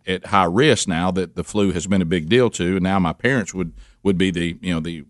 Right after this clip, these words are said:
they could p-, potentially be problematic. But so anyway, so I don't really know when we start con-, comparing it. And so one of the questions today that hit me was, so are we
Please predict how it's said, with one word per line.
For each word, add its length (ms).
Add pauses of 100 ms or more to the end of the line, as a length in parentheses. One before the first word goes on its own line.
they 300
could 220
p-, 80
potentially 460
be 140
problematic. 680
But 160 (260)
so 160
anyway, 200
so 100
I 80
don't 180
really 200
know 280
when 280
we 80
start 300
con-, 300 (160)
comparing 540
it. 140 (420)
And 100
so 120
one 160
of 60
the 40
questions 380
today 300
that 100
hit 160
me 160
was, 260
so 540
are 140
we 420